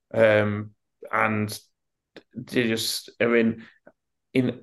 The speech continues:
all sorts of bother off the pitch. These, like, rumours of administration and stuff. And, yeah, their fans are, if we think we're a negative bunch, geez Louise, they are.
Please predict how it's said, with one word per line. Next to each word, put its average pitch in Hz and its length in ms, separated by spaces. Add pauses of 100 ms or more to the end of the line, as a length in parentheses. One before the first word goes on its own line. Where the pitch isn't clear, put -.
all 131 280
sorts 117 400
of 113 80
bother 110 340
off 107 160
the 113 80
pitch. 117 460
These, 107 240
like, 98 240
rumours 120 480
of 110 120
administration 117 1000
and 117 180
stuff. 127 420 (540)
And, 113 400
yeah, 120 280
their 120 280
fans 117 500
are, 113 420 (680)
if 107 160
we 131 140
think 117 260
we're 117 240
a 113 40
negative 110 520
bunch, - 400
geez 120 580
Louise, 107 1040 (160)
they 113 280
are. 101 440